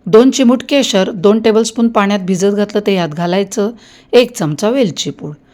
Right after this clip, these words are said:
पहिली उकळी आली की दोन तीन मिनटं उकळू द्यायचं, गॅस बंद करायचा. पीठ छान मळून घ्यायचं.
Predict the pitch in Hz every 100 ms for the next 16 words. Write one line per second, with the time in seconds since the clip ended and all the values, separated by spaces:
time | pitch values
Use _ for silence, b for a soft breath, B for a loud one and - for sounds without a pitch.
0 | b b - 208 214 247 233 262 277 233
1 | 185 214 202 220 233 240 226 220 214 208
2 | 202 202 202 202 262 220 170 208 240 277
3 | 233 151 240 160 151 - 185 - _ _
4 | _ b b b _ 262 247 - 214 175
5 | 185 220 226 214 208 208